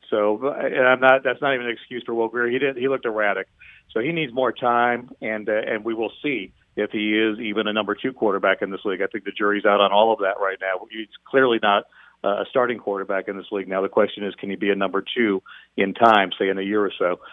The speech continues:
Uh, I think they feel like when you bring in P J Walker, obviously that familiarity with Coach Rhule from three years at Temple, as you said, the goat of the X F L for a half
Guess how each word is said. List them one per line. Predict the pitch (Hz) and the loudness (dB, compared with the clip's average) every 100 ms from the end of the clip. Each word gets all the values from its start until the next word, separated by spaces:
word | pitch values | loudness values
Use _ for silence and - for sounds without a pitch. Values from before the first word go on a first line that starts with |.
| - - | -20 -2
Uh, | 92 - | 2 4
I | 107 | 2
think | 120 120 | 2 2
they | 113 | 2
feel | 104 120 127 | 2 4 6
like | 120 113 | 4 2
when | 113 107 | -2 -6
you | |
bring | 104 113 | -6 -6
in | 107 | -6
P | - 117 | -10 -2
J | 113 | 0
Walker, | 104 123 160 160 117 117 | 4 6 6 4 0 2
obviously | 107 110 113 | 0 -2 -8
that | - | -8
familiarity | 107 110 104 107 110 123 110 107 110 113 | -8 -8 -4 -4 -4 -6 -10 -12 -10 -8
with | 101 - | -10 -8
Coach | 110 104 | -8 -8
Rhule | 117 120 120 | -4 0 0
from | 110 98 | -2 -14
three | 120 113 | -14 -10
years | 107 104 - - - _ | -8 -8 -12 -20 -20 _
at | 107 123 | 0 0
Temple, | - 113 107 95 92 - _ - | 0 -2 2 2 0 -4 _ -4
as | 120 | -2
you | 120 117 | -2 0
said, | 127 | 2
the | 117 | 2
goat | 113 123 131 151 | -2 2 2 2
of | 135 | -4
the | 120 117 | 0 0
X | 120 - | 0 -2
F | 123 123 | -2 0
L | 110 117 | 0 0
for | 117 107 | 0 -4
a | 101 | 0
half | 107 | -2